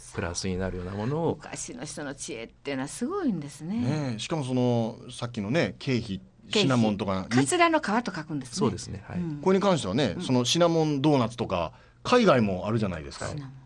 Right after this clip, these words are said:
Speaker 1: うん。
Speaker 3: だから全世界でそういうのが用いられてたっていうことですよね。
Speaker 1: 世界にもいろいろやっぱ伝統医学ってあるんですね。
Speaker 3: うん。
Speaker 1: ですから、あの、独特のいろんな、その、昔からや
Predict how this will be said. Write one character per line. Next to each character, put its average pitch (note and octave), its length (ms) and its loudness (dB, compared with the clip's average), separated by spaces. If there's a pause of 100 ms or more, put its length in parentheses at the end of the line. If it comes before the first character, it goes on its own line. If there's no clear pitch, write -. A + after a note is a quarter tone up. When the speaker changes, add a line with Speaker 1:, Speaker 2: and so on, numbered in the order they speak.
(120)
Speaker 1:
う - 20 -16
ん。 D#3 140 -12
Speaker 3:
だ - 40 -6
か D#3+ 40 0
ら - 40 2
全 A#3 260 4
世 B3 120 0
界 G3 220 6
で F2+ 360 0
そ - 180 -2
う C#3+ 40 4
い - 20 2
う - 20 2
の C3 100 2
が A2 80 2
用 F#2+ 100 0
い G#2+ 240 -2
ら A2 80 0
れ A#2+ 100 0
て B2 120 -8
た B2 100 2
っ A2+ 60 -6
て - 120 -12
い - 20 -8
う D2+ 40 -10
こ D#2 80 -12
と C#3 80 -12
で B2 60 -14
す - 60 -12
よ G#3 40 2
ね。 - 20 -8
Speaker 1:
世 G3 40 -4
界 C#3 260 4
に G#2+ 100 0
も G#2 100 0
い A#2 60 0
ろ C3 100 0
い - 20 0
ろ C#3 80 0
や C3 60 0
っ - 20 -12
ぱ B2+ 80 -4
伝 C3+ 140 0
統 C#3+ 120 -2
医 C3+ 40 -4
学 A#2+ 200 0
っ - 20 -18
て - 100 -12
あ - 80 -4
る - 80 -6
ん A#2+ 40 -10
で A#2+ 60 -14
す - 100 -10
ね。 B2 160 -8 (120)
Speaker 3:
う B2 40 2
ん。 A#2+ 420 4
Speaker 1:
で G2+ 120 -2
す F#2+ 80 -4
か G2 80 0
ら、 F#2 260 -2
あ G#2+ 60 -2
の、 G2 260 -2
独 B2 240 -2
特 C3 220 -8
の E3+ 120 2
い A2+ 60 0
ろ G#2 100 0
ん G2+ 60 0
な、 G2+ 260 0
そ - 120 -10
の、 F2 80 -6
昔 F2+ 360 -8
か - 100 -4
ら C3 80 0
や F2+ 140 -2